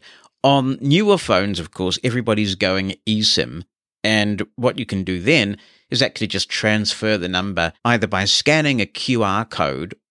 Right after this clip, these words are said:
or Apple's got a protocol in place now that I believe at least the U S carriers are supporting,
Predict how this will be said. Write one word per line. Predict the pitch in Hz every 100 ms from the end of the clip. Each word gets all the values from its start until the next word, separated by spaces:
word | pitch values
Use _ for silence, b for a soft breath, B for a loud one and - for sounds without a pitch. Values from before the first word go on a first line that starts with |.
| -
or | 135 104 85 - b b _
Apple's | 120 120 131 127 107
got | 104 107 92 -
a | -
protocol | - 113 113 - 95 90
in | 85
place | - 80 -
now | 78 69 71 B B B
that | 92
I | 87
believe | 101 160 160 113
at | 90
least | 117 -
the | 98
U | 98 92
S | 90 -
carriers | - 85 80 73 80
are | 71
supporting, | - - - 90 - 69